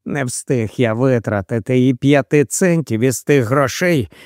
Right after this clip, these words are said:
не встиг пройти і кварталу від того будинку, як я уже карався. Раніше я не мав роботи, не мав грошей, але міг не ховати очей перед людьми.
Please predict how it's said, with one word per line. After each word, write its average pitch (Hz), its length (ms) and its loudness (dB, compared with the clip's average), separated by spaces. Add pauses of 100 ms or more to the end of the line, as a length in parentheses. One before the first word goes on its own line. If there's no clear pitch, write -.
(120)
не 208 180 6
встиг 190 500 4
пройти 151 600 2
і 143 60 -2
кварталу 147 840 2
від 143 260 2
того 147 280 4
будинку, 160 760 2 (420)
як - 380 -4
я 151 160 4
уже 156 480 2
карався. 120 720 -2 (800)
Раніше 220 720 2 (120)
я 170 420 0
не 165 180 2
мав 160 260 0
роботи, 151 800 2 (440)
не 208 160 6
мав 220 240 8
грошей, 160 720 4
але 156 380 4
міг 165 500 2
не 180 160 2
ховати 175 560 2
очей 120 440 2
перед 131 340 2
людьми. 131 500 2